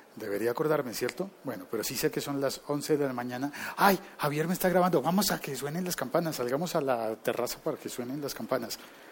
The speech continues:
y oír las campanas de la iglesia porque ya son las once. ¿O será que me las perdí? Bueno, el caso es que a veces a mí me dicen, "No,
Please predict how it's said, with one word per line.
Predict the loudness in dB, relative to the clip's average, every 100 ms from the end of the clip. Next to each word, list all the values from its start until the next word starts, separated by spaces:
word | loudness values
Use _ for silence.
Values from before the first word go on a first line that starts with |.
| -12 -6
y | -4 -2 -2 -4
oír | -4 -2 0 0
las | -2 -2
campanas | -4 -6 -6 -4
de | -2
la | -2
iglesia | -2 -2 -4
porque | -6 -8
ya | -2 -2
son | -2 -4
las | -4 -2
once. | -2 -4 -12 -20 -16 -12
¿O |
será | -8 -8 -8
que | -6
me | -6
las | -6
perdí? | -4 -2 -4 -6 -6
Bueno, | -2 -2 -4 -16 -8 -4
el | 2
caso | 4 4
es | 2
que | 6 6 4 -10 -4
a | 2
veces | 4 6 6 2
a | -2
mí | 0
me | 4 4
dicen, | 4 0 -2 -6
"No, | -6